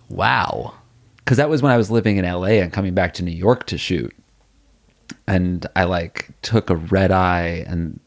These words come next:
Speaker 2: I guess that's really not an excuse for not <laughs> showering
Speaker 1: Yeah,
Speaker 2: for
Speaker 1: if anything,
Speaker 2: four
Speaker 1: you should
Speaker 2: days.
Speaker 1: shower more after a flight.
Speaker 2: Yeah,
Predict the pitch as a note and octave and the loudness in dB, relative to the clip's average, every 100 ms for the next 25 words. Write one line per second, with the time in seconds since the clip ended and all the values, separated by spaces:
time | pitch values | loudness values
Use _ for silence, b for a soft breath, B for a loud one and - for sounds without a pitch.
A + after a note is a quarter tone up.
0 | - - G#2 A2+ A2 E2 - - G2+ G#2+ | -12 -2 2 4 2 0 -6 -10 -2 2
1 | G#2+ F#2 F2+ F2 C#2 - - G#2 F#2 - | 4 2 0 -4 -4 -8 -4 -2 -4 -4
2 | F2+ C#2+ - G3 - G2+ E3+ D#2+ C#3 - | -6 -2 0 2 2 2 0 0 -4 0
3 | B2 G#2+ F#2 E2+ - - F#2 F2+ E2 F2 | 2 4 2 0 -2 0 2 2 2 2
4 | G2 G#2+ F#2 E2+ E2+ - D#2 D2+ - D#2+ | 4 6 6 4 0 -4 -8 -8 -8 -6
5 | D2+ A2 G#2+ G2 G1+ | -2 2 4 4 0